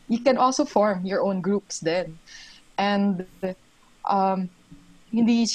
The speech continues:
hindi siya, ano, no, contest, pagalingan ng nagagawa. It's, it's also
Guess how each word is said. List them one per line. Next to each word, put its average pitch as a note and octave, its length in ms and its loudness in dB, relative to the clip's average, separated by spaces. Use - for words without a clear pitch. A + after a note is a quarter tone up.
hindi A#3+ 160 2
siya, A3 320 0
ano, A#3 160 2
no, G#3 160 0
contest, G3 560 -2
pagalingan F3+ 560 0
ng E3+ 220 -6
nagagawa. E3 640 -2
It's, - 580 -6
it's - 300 -8
also G#3+ 760 -2